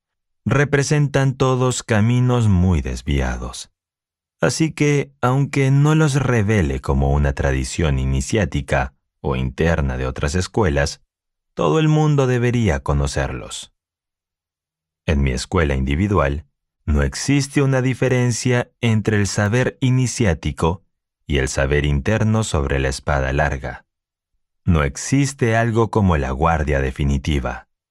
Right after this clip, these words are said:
Únicamente se trata de comprender sus cualidades efectivas en tu corazón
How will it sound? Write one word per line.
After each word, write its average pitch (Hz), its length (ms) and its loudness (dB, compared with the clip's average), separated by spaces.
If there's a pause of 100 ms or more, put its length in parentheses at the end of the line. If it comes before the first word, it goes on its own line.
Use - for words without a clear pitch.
(640)
Únicamente 139 880 2
se - 220 0
trata 143 400 0
de 139 140 2
comprender 120 640 2
sus 117 240 -4
cualidades 98 800 2
efectivas 73 640 -2
en 69 120 0
tu 78 100 -2
corazón 82 720 0